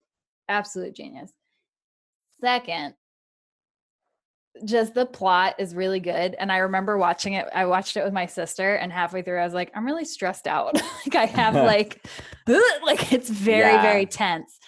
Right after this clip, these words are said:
Speaker 1: And the tense, it doesn't, like, drip back down. It's just tense, like, the
Speaker 2: Yeah.
Speaker 1: whole, until the very end. And then you're like,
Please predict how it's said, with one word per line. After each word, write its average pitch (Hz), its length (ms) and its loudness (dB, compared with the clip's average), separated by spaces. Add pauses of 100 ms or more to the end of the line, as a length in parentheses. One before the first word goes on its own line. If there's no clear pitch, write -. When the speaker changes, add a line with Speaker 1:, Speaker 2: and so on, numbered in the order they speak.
(180)
Speaker 1:
And 226 140 2
the 208 60 -2
tense, 233 420 -2
it 208 160 0
doesn't, 214 380 2
like, 190 200 0
drip 185 360 0
back 185 240 0
down. 180 380 0
It's - 220 -6
just 185 280 -4 (180)
tense, - 500 -12 (160)
like, 185 160 -6
the - 80 -2
Speaker 2:
Yeah. - 180 -4
Speaker 1:
whole, 185 580 2 (420)
until 220 280 2
the 196 120 2
very 196 500 2
end. 175 240 -2
And 165 120 -8
then 175 100 -10
you're 175 100 -4
like, 180 240 0